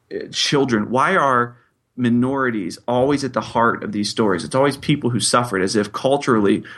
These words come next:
we're trying to tell this story. Uh, a professor from, um,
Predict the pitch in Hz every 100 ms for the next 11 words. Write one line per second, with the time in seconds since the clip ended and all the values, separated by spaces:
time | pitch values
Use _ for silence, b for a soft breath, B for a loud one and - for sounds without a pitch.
0 | B 117 117 127 113 113 104 - 117 113
1 | 104 - - 117 104 92 - _ b b
2 | b - 107 104 123 120 117 - 110 107
3 | 101 101 - 87 87 92 -